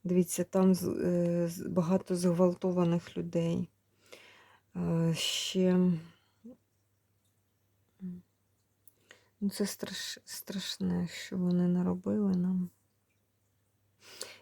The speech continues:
І світ від жаху, оцього жаху, в-, надасть літаки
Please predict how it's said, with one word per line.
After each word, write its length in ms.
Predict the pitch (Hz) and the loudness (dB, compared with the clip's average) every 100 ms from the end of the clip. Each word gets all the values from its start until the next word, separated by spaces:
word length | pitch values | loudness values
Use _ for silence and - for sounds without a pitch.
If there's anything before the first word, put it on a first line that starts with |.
| - | -4
І 100 | 190 | -2
світ 640 | - - 185 226 240 - - _ _ _ - | -2 0 4 6 4 -2 -20 _ _ _ -2
від 340 | 180 180 185 | 0 0 0
жаху, 680 | 170 185 180 - 175 170 175 - _ - | 2 2 2 2 2 4 0 -6 _ -8
оцього 500 | 185 - 180 175 175 | -8 -4 -4 -2 -2
жаху, 560 | 175 180 - 214 233 240 _ - - - _ - | -2 -6 -6 -2 -2 -2 _ -20 -20 -20 _ -8
в-, 180 | 175 - | -6 -4
надасть 800 | - 180 180 180 190 196 - - | 2 4 6 6 6 4 0 -4
літаки 680 | 190 190 190 190 - 180 | -2 -2 -4 -6 -8 -8